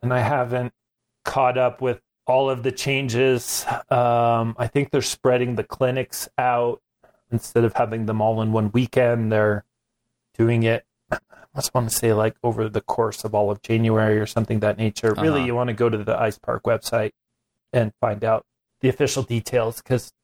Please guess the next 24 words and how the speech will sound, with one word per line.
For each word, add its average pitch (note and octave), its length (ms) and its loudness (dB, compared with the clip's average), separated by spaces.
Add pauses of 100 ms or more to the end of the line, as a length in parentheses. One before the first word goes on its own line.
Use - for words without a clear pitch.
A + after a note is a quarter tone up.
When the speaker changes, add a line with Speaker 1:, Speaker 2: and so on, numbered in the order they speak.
(600)
Speaker 1:
most B2 260 2
of A#2+ 80 2
what A#2 140 2
I'm A2+ 140 -2
saying A#2+ 260 0
right A2+ 180 -4
this A#2 140 -6
second A2+ 400 -2
is, A2 200 -2
uh, G#2+ 360 0 (680)
you A#2+ 140 0
know, G2+ 160 2
just G2+ 220 -4
pieces A2+ 360 0
I A2+ 60 2
picked - 300 -4
up A2 200 0
on, G#2+ 220 -2
and G#2+ 180 -10 (200)
I A2+ 60 -2
can't G#2 300 -8 (500)
guarantee A2+ 380 -2
the A2+ 140 0
accuracy. A2 560 0